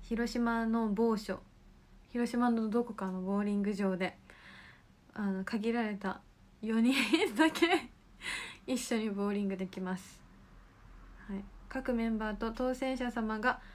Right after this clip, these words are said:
えー、ワンチームとなって対戦していただきます。ってことは、五人、五人で戦うってこと？五人一チームになって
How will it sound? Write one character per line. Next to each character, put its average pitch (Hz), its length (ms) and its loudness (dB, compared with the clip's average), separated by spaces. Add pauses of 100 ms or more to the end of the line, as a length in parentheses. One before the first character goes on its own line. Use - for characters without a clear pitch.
(500)
え 220 240 -4
ー、 - 20 -4
ワ 254 160 0
ン 302 100 -2
チ 311 160 -4
ー 311 120 2
ム 294 120 -2
と 285 80 -2
な 277 120 -2
っ 277 60 -6
て 330 220 -2
対 196 240 -4
戦 190 240 -4
し - 60 -12
て 196 140 -6
い 190 40 -6
た 190 120 -8
だ 185 100 -6
き 185 120 -10
ま 180 220 -6
す。 - 260 -20 (560)
っ - 40 -20
て 208 80 -8
こ 220 100 -8
と 220 140 -2
は、 196 240 0 (2750)
五 233 140 2
人、 269 340 0 (680)
五 233 140 0
人 262 260 -2
で 190 320 0 (880)
戦 220 200 -4 (140)
う 185 40 2
っ 190 40 -4
て 190 120 -14
こ - 100 -12
と？ - 220 -12 (720)
五 226 140 2
人 277 260 0
一 262 180 -2
チ 262 180 -6
ー 254 60 -2
ム 202 120 0
に 185 120 -2
な 190 80 0
っ 190 40 -6
て 185 340 -6